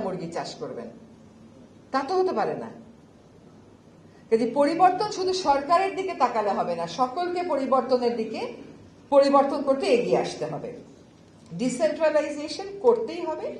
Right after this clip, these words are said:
তবে এটাও ঠিক, আপনি যতই ডিসেন্ট্রালাইজেশন করেন না কেন, এরকম ল্যান্ড স্কার্স একটা দেশে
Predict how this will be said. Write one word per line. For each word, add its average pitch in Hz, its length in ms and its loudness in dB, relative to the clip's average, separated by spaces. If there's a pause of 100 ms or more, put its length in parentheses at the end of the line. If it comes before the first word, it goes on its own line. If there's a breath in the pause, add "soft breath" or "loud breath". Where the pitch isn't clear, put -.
(280 loud breath)
তবে 247 240 6
এটাও 339 240 2 (100)
ঠিক, 381 180 -4
আপনি 254 260 0
যতই 240 340 -2 (120)
ডিসেন্ট্রালাইজেশন 262 960 0
করেন 226 360 -2
না 247 60 -2 (100)
কেন, 254 140 -4 (180)
এরকম 220 280 0 (140)
ল্যান্ড 214 260 0
স্কার্স 277 380 -4 (120)
একটা 214 180 -6 (120)
দেশে 185 240 -8